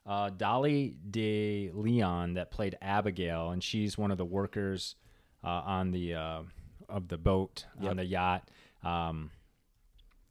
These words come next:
Speaker 1: cleans toilets and whatnot, kinda
Speaker 2: Yep.
Speaker 1: some janitorial duties. Um, she, um, initially was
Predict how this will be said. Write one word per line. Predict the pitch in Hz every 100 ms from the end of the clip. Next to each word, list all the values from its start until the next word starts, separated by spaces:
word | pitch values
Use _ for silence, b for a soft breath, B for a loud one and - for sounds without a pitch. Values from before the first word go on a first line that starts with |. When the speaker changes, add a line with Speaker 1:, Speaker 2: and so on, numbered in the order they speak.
| -
Speaker 1:
cleans | - 110 98 -
toilets | - 101 95 92 -
and | 98
whatnot, | 92 82 98 95 98 -
kinda | 95 98
Speaker 2:
Yep. |
Speaker 1:
some | 95 90
janitorial | 98 95 - 98 95 95
duties. | 95 98 98 92 85
Um, | 98 95 92 85 b b b
she, | - 139 170 151 123 107 104 -
um, | 101 95 92 87 80 - -
initially | 107 107 127 - 98 92
was | 90 90